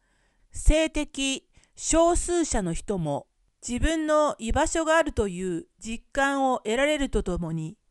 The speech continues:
差別も自然と減っていくと思います。何か不都合なことが起きたとき、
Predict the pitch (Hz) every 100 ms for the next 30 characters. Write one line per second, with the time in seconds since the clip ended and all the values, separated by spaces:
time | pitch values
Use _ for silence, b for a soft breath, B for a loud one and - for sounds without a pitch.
0 | - - 339 330 330 226 196 175 165 -
1 | - - 220 277 320 302 285 285 - 240
2 | 233 - 269 320 - 196 180 175 175 175
3 | 185 - - - _ _ _ _ _ _
4 | _ _ _ _ _ _ _ _ _ _
5 | - 254 285 277 - 208 190 208 _ _
6 | - 269 - 339 359 381 330 254 220 208
7 | 185 202 - - 214 180 - 175 165